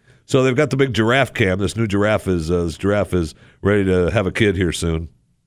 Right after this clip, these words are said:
Well, the giraffe is actually going to have a baby giraffe, not a kid. But, uh, they've got the cam on it. And, uh, you know how we talked to the orangutan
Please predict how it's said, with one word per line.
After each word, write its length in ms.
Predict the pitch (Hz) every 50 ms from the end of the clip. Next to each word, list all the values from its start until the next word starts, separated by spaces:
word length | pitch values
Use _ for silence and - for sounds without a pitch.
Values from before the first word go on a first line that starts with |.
| _ _ _ _ _ _ _ _ _ _ _ _ _ _ - - - _ _ _ _
Well, 180 | 92 87 82 80
the 140 | 82 80
giraffe 340 | 73 71 85 95 92 87 -
is 80 | 85 76
actually 280 | 78 76 71 - 80
going 160 | 67 69 69 65
to 60 | 62
have 100 | 62 69
a 80 | 67 67
baby 300 | 67 73 76 71 69 -
giraffe, 520 | - - 64 69 71 69 - - - _
not 140 | - 69 58
a 40 | -
kid. 300 | _ - - 76 - - - - - - - -
But, 160 | - 123 123
uh, 380 | 82 - 110 107 98 92 87 78 - - - _ _ _
they've 120 | - 101
got 140 | 90 110 101
the 60 | - 107
cam 340 | - 143 135 120 113 107 101
on 160 | 95 92 98
it. 140 | 101 - -
And, 320 | - 98 98 98 95 92
uh, 60 | 98 92
you 140 | 104 131
know 80 | 147 151
how 80 | 135 139
we 80 | 135
talked 260 | 127 151 127 117 - -
to 80 | 123
the 160 | 117 113 110 104
orangutan 720 | 101 107 110 113 107 101 - 120 104 92 104 120 -